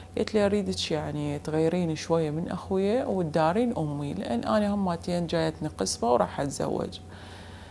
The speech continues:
قلت لها صار بعيوني أخليها أكيد، بس مرت أخوه كانت ما هاضمتني، يعني ما أعرف غيرة نسوان هيك شي، بس هي يعني ما شاء الله مرت أخوه كلش حلوة،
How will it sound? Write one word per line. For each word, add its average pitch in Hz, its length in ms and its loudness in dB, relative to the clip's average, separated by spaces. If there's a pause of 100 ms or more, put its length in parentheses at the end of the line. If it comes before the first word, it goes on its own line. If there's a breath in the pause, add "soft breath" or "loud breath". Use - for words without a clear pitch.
(880 loud breath)
قلت - 220 -4
لها 165 220 2
صار 170 400 6
بعيوني 156 560 2
أخليها 143 600 -4
أكيد، 151 400 -4 (200)
بس 190 400 2
مرت 311 260 4
أخوه 269 420 2 (100)
كانت 220 420 2
ما 196 240 4
هاضمتني، 151 600 0
يعني 139 440 -2
ما 285 240 2
أعرف 156 420 0
غيرة 147 340 4 (140)
نسوان 143 540 0
هيك 147 180 -4
شي، - 220 -2
بس 165 320 0
هي 269 260 6
يعني 175 260 4
ما 165 220 0
شاء 151 360 0
الله 180 220 -2
مرت 170 300 -2
أخوه 190 320 -4 (180)
كلش 254 360 0
حلوة، 135 420 -2